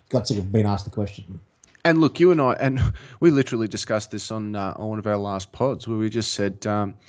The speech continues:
Speaker 2: it do-, it makes no difference anymore what they say in public.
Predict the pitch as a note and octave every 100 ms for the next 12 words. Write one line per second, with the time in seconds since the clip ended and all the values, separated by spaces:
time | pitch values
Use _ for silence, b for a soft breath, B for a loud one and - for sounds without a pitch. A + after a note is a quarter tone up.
0 | B B - C3 C3 - C#3 C#3 D3 C#3
1 | A2 A2 G#2+ A2 A2 A2 G2+ G2 F#2+ F#2
2 | F#2 F#2+ F2 F2 F2+ E2+ D2